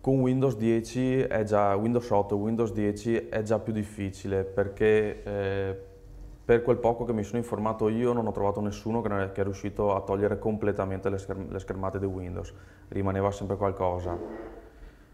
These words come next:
Ho visto che Windows sette, eh, gli emulatori li supportava, eh, le guide c'erano, eh,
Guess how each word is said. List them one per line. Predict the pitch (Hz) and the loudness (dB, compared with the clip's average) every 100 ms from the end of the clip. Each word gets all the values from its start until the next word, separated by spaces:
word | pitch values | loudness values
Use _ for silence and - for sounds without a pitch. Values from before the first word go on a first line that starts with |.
| - - - | -18 -16 -4
Ho | 98 | 0
visto | 107 107 110 | 0 0 2
che | 110 | 2
Windows | 104 110 107 | 2 2 0
sette, | 110 101 98 98 95 98 | 0 2 2 2 0 -4
eh, | 101 98 95 95 | -2 0 0 0
gli | 95 | 0
emulatori | 101 101 101 101 | 0 2 2 0
li | 107 | 0
supportava, | - 104 101 - 98 92 90 87 87 - | -4 -2 -2 2 2 2 0 -4 -8 -6
eh, | 92 90 | -2 -2
le | 92 95 | -2 -2
guide | 101 104 | 2 2
c'erano, | 104 101 95 92 92 87 87 87 | 0 0 0 0 -2 -4 -4 -4
eh, | 90 87 87 85 | -2 -2 -4 -6